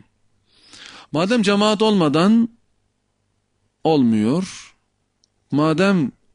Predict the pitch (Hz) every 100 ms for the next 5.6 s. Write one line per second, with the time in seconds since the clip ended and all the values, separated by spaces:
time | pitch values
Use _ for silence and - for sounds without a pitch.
0 | _ 160 143 165 - 190 156 147 147 143
1 | 180 170 127 110 98 117 139 165 175 175
2 | 127 101 90 107 175 185 - - _ _
3 | _ _ _ _ _ _ _ _ _ _
4 | _ _ _ _ _ _ 147 147 135 -
5 | 165 151 160 160 147 92